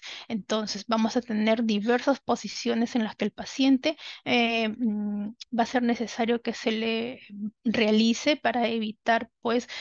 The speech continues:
las lesiones de presión y el, las rigideces y la pérdida de la movilidad. Entonces, cuando el paciente está en decúbito supino,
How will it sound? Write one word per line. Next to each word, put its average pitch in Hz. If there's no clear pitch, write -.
las 226
lesiones 208
de 214
presión 240
y 226
el, 233
las 208
rigideces 220
y 220
la 226
pérdida 220
de 220
la 220
movilidad. 202
Entonces, 214
cuando 202
el 202
paciente 233
está 226
en 226
decúbito 220
supino, 277